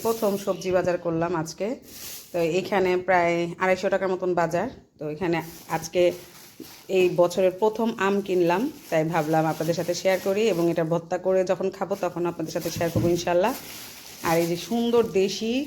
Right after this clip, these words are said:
লতি পেয়েছি, এত সুন্দর, তাই হাফ কেজি নিয়েছি। এটাকে নোনা ইলিশ দিয়ে রান্না করব। আর বরবটি নিয়েছি, গাজর নিয়েছি, টমেটো নিয়েছি, শসা নিয়েছি, আর এই তো এটাকে কি বলে, দুলদুল না চিচিঙ্গা, আমি জানি না, আম,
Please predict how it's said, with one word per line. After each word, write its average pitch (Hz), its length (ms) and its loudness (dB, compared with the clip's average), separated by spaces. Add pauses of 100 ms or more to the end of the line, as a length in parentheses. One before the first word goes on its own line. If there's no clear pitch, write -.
লতি 180 260 -4
পেয়েছি, 202 480 -4 (600)
এত 165 240 -6 (220)
সুন্দর, 214 340 0 (100)
তাই 175 160 2
হাফ 165 200 2
কেজি 180 200 0
নিয়েছি। 185 340 2
এটাকে 175 220 -2
নোনা 175 360 2
ইলিশ 180 220 -2
দিয়ে 175 160 0
রান্না 165 280 2
করব। 175 340 -2 (300)
আর 156 180 2
বরবটি 170 520 0
নিয়েছি, 190 460 0 (800)
গাজর 175 360 4
নিয়েছি, 202 280 2
টমেটো 190 320 2
নিয়েছি, 196 380 -2
শসা 180 380 -2
নিয়েছি, 180 500 0 (500)
আর 160 240 0 (120)
এই 185 120 -2
তো 190 80 0
এটাকে 170 240 -4
কি 185 160 -6
বলে, 165 180 2
দুলদুল 175 480 2
না 180 80 0
চিচিঙ্গা, 180 440 -2
আমি 170 220 0
জানি 165 280 0
না, 202 60 -2 (800)
আম, 170 300 -2